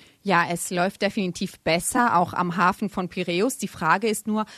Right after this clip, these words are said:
warum konnte es Griechenland nicht alleine schaffen und was für Konsequenzen hat es für den Einfluss Chinas insgesamt? Das ist die große Sorge auch in Griechenland.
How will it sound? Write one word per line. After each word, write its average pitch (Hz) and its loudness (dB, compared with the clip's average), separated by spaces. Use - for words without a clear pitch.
warum 185 2
konnte 190 -2
es 185 -2
Griechenland 190 -4
nicht 180 -6
alleine 175 2
schaffen 170 -2
und 180 -4
was 214 -2
für 254 -2
Konsequenzen 202 -2
hat 185 -2
es 196 -10
für 196 -4
den 180 -2
Einfluss 180 -4
Chinas 190 -2
insgesamt? 160 -2
Das 196 2
ist - -8
die 196 -6
große 175 -6
Sorge 156 -4
auch 151 -6
in 165 -8
Griechenland. 160 -10